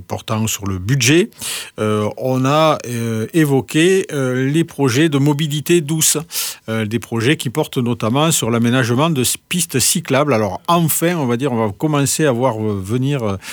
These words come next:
les premières concrétisations, euh, dans des projets, euh, notamment sur le, l'avenue du, du Quercy. On nous promet que d'ici, euh,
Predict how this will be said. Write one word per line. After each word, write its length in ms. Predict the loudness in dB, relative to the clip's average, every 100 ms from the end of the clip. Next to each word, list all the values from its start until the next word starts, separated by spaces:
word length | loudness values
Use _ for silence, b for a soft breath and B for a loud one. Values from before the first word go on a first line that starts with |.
| B B
les 140 | -6
premières 520 | -4 -2 0 2 0
concrétisations, 1120 | -2 -2 -2 -4 -4 -2 -2 -2 -2 0 0 -2 B B B
euh, 60 | -8
dans 200 | -2 -2
des 120 | -2
projets, 580 | -4 -2 0 2 2 2
euh, 520 | 0 0 -2 -2 -2
notamment 520 | -2 -4 -4 -2 0 -2
sur 180 | -2
le, 140 | -4 -2
l'avenue 400 | -2 -2 -2 -2
du, 320 | -4 -10 -10
du 140 | -12
Quercy. 500 | -4 -2 0 2 0 -2 _ -20 _ _ _ -20 -6
On 60 | 0
nous 160 | 0
promet 420 | 0 -2 0 0 0
que 220 | -2 -4
d'ici, 480 | -2 -4 -4 -2 -2
euh, 160 | -2